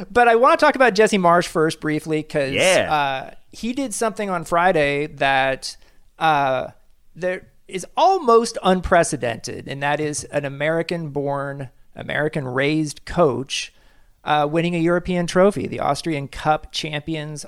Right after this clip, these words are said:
Speaker 1: are Salzburg. Uh, Jesse Marsch in his first year there. Obviously an amazing season when you look at him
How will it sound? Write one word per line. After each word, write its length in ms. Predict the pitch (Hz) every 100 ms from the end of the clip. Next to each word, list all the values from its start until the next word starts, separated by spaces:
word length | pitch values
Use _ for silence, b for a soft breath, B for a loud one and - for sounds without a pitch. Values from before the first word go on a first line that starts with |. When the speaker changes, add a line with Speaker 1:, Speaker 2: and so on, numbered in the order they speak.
| -
Speaker 1:
are 460 | 135 127 127 139 -
Salzburg. 800 | - 156 175 185 190 190 208 - _ _ -
Uh, 200 | 131 143
Jesse 220 | 135 156
Marsch 280 | 143 143 143
in 60 |
his 120 | 131 127
first 300 | 139 139 147
year 200 | 156 160
there. 380 | 160 160 156 - b b b
Obviously 340 | - 226 190 151
an 120 | 127
amazing 480 | 123 143 175 156 127
season 520 | 143 147 143 143 143
when 120 | 127
you 100 | 127
look 260 | 127 135 123
at 260 | 117 -
him 300 | 123 135 131